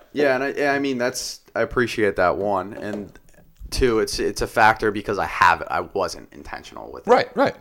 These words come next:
Speaker 1: before
Speaker 2: Yeah.
Speaker 1: because of all the things I was, I was doing, and of course Alex realizes that in that moment, but I feel like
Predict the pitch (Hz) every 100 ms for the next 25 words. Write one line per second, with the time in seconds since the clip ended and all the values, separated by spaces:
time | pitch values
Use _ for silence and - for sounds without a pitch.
0 | - 123 127 123 123 104 92 104 110 92
1 | 92 92 95 90 87 92 87 90 90 85
2 | - - - - - _ 104 98 95 101
3 | 101 117 131 143 98 107 101 98 92 -
4 | _ _ _ - _ _ - - - -
5 | _ _ - - 143 123 - 95 98 85
6 | - - - 104 104 87 78 80 87 78
7 | 87 82 - 117 98 80 92 95 113 107
8 | - _ _ _ _ _ _ _ - 107
9 | 104 - 113 101 95 - -